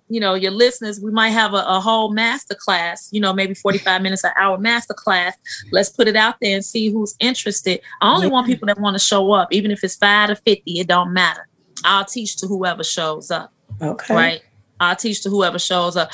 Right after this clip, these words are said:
Speaker 1: I'm not about the numbers. I'm about the emotional well-being of African-American women. So if I help five women,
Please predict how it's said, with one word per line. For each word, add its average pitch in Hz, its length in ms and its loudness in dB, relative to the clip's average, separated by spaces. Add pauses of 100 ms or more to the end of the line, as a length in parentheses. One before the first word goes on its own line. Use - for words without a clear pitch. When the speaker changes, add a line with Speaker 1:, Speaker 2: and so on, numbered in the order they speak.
(160)
Speaker 1:
I'm 185 120 2
not 214 160 4
about 208 280 0
the 180 80 -6
numbers. 202 420 -2 (200)
I'm 170 100 -2
about 170 280 0
the 170 60 -10
emotional 175 480 -4
well-being 170 480 -2
of 143 80 -4
African-American 160 680 -2
women. 156 200 -4
So 156 140 0
if 156 80 -2
I 180 120 4
help 196 260 0
five 196 360 2
women, 220 300 -2